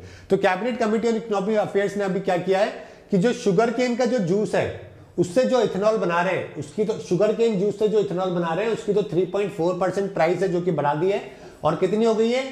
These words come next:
सिक्सटी फ़ाइव rupees per liter के आसपास हो गई है।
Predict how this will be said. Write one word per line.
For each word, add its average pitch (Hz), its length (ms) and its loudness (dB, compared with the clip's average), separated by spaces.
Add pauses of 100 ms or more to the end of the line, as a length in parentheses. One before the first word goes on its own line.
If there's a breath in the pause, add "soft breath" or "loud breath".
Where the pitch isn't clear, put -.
सिक्सटी - 400 -2
फ़ाइव 220 360 0
rupees 220 480 0 (460)
per 208 120 4
liter 190 380 2
के 185 60 2
आसपास 180 400 0
हो 127 80 0
गई 117 160 0
है। 117 160 -4